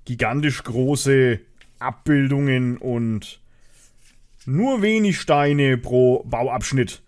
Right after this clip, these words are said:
Als erstes die Figuren und dann kleinteilige Gedöns. Interessant.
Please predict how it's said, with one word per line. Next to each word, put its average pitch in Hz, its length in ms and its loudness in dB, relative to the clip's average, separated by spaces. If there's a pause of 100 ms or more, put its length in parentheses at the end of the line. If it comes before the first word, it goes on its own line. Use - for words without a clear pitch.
(240)
Als 107 180 -8
erstes 131 340 -4
die 131 100 -6
Figuren 190 580 -2 (580)
und 120 140 -4
dann 147 160 0
kleinteilige 139 800 0
Gedöns. 208 580 -2 (1800)
Interessant. 151 680 -2